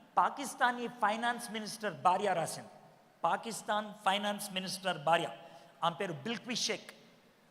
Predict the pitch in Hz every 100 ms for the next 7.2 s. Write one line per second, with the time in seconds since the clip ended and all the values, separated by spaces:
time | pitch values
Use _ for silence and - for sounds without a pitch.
0 | _ 180 196 233 - 269 233 208 220 240
1 | 208 190 180 - - - - - _ -
2 | 196 214 202 214 - - - 160 175 151
3 | 214 175 294 240 170 - - 220 220 277
4 | 202 226 240 247 240 214 202 202 175 190
5 | 180 - - - - - - 208 - 233
6 | 202 202 214 214 196 202 180 190 160 156
7 | 160 -